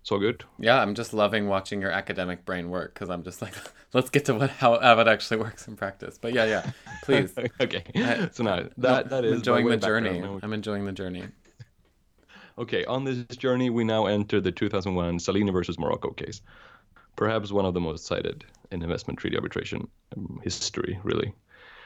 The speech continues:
Speaker 1: And this tribunal laid down a number of objective criteria. And whether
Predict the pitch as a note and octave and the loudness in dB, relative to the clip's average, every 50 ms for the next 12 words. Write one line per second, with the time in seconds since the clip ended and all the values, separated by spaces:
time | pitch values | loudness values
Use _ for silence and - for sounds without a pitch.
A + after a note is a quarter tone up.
0 | - - - - _ - G2 F2+ F2 F2 E2+ E2+ E2 E2 E2+ - - - _ _ | -20 -20 -20 -20 _ -4 -2 0 0 0 0 0 0 -2 -4 -8 -12 -16 _ _
1 | _ - G2 G#2+ C3 C3+ - - - C3 A2+ G#2 G2+ G2+ G2 F#2 F#2 F2+ F#2 F#2 | _ -6 0 2 2 2 0 -2 -2 -2 0 2 2 2 2 2 2 0 2 0
2 | F#2 - - G#2 F#2+ F#2+ F#2+ F2+ E2 E2 F2+ F2+ F2 F2 E2+ E2+ E2+ E2+ - - | 0 -2 -2 -2 0 0 0 0 -2 -2 -2 -2 0 0 0 0 -2 -2 -4 -4
3 | G#2+ A2+ B2 A#2+ A#2+ A#2+ A#2 - - F#2+ F#2 F#2 F2+ F2+ F2 F2 F2 F2+ - - | -2 -2 0 0 0 0 0 0 2 2 2 4 4 2 2 -2 -6 -8 -12 -14
4 | _ _ _ - F2+ E2+ E2+ E2 F2 G#2 G#2 - - - E2+ E2+ E2+ - _ - | _ _ _ -8 -8 -6 -6 -2 0 0 0 0 2 0 0 0 -2 -10 _ -14
5 | - - F2 E2+ - - E2+ - - - - A2 A2+ - _ _ _ _ _ _ | -4 -2 -2 -2 -2 -4 -4 -2 -2 -2 -4 -4 -8 -10 _ _ _ _ _ _
6 | _ _ _ _ _ _ _ _ _ _ _ _ - - G#2 G2 G#2 A2 G#2 G2+ | _ _ _ _ _ _ _ _ _ _ _ _ -8 -4 -2 0 2 2 0 0